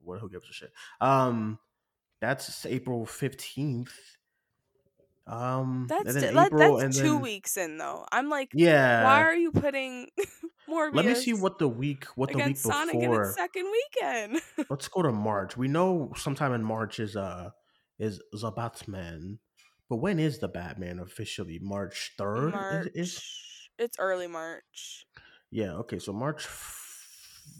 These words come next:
Speaker 1: March fourth is The Batman. So, you know, it's still about a month off of The Batman's kind of hype. So,
Speaker 2: Mm-hmm.
Speaker 1: uh, March eleventh, we have Turning Red.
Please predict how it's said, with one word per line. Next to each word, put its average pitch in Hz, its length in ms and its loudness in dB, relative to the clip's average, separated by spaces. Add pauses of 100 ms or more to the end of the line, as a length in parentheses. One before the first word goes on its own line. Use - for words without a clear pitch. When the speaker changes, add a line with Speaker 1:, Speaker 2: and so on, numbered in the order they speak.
Speaker 1:
March 135 280 0
fourth 117 380 2
is 107 160 -4
The 110 80 -4
Batman. - 460 -8
So, 202 280 2 (220)
you 151 100 2
know, 139 120 4
it's 135 100 0
still 185 220 2
about 139 220 6
a - 40 2
month 110 420 2
off 104 320 0
of 92 220 -6
The 101 80 -6
Batman's 90 540 -6
kind 95 200 -10
of 82 100 -10
hype. - 260 -14 (400)
So, 98 1160 0
Speaker 2:
Mm-hmm. 175 340 -16 (680)
Speaker 1:
uh, 76 260 -8
March 113 320 -4
eleventh, 120 600 -2
we 117 120 -4
have 101 460 -4
Turning 104 480 -4
Red. 110 640 -2